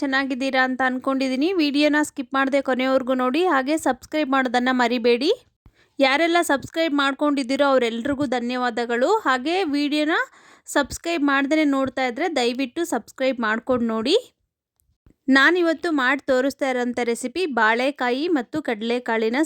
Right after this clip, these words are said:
ಸಾಂಬಾರು. ಬನ್ನಿ ಈಗ ಹೇಗೆ ಮಾಡೋದು ಅಂತ ನೋಡೋಣ. ನಾನಿಲ್ಲಿ ಹಸಿ ನಾಲ್ಕು ಬಾಳೆಕಾಯಿನ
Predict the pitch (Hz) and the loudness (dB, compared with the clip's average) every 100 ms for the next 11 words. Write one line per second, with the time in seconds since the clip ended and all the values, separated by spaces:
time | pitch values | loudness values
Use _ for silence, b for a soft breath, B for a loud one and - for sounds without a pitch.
0 | 262 208 214 208 226 466 - b b - | 0 -2 0 0 2 0 -2 b b -2
1 | 269 311 294 269 285 226 254 254 240 240 | 2 2 2 0 0 2 0 0 0 0
2 | 226 226 226 254 226 214 208 214 330 - | 0 -2 -2 -2 -2 -2 -2 0 -2 -4
3 | - - b b b b 277 277 320 349 | -20 -20 b b b b 2 4 6 4
4 | 320 370 427 - 254 247 339 359 285 254 | 2 0 -2 -4 -6 -4 -2 0 0 0
5 | 262 269 330 254 220 220 254 262 240 220 | -2 -4 -4 -2 0 0 0 -2 -2 -2
6 | 226 | -2